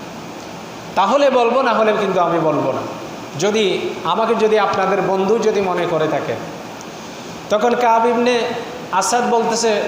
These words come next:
"অবশ্যই বলবো, যে আপনার কথা গোপন থাকবে, আমরা কারো কাছে প্রকাশ করব না।" তখন নাঈম ইবনে মাসউদ রাদিয়াল্লাহু তাআলা আনহু বলতেছে যে,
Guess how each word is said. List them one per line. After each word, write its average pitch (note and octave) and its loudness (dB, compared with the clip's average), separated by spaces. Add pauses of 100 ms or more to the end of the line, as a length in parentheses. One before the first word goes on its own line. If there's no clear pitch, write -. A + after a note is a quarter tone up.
(140)
"অবশ্যই C4+ 2
বলবো, D#3+ 2 (460)
যে E3 0
আপনার G#3 2
কথা G#3+ 2
গোপন G3 2
থাকবে, B3 2
আমরা A3+ 0
কারো G3 2
কাছে G#3+ 0
প্রকাশ F#3 -2
করব D3+ -2
না।" A#2+ -4 (1400)
তখন A3 2
নাঈম G3+ 0
ইবনে A#3+ 2
মাসউদ A3 2
রাদিয়াল্লাহু G3+ 2
তাআলা G3+ 2
আনহু G3+ 0
বলতেছে F#3 0 (880)
যে, F#3 0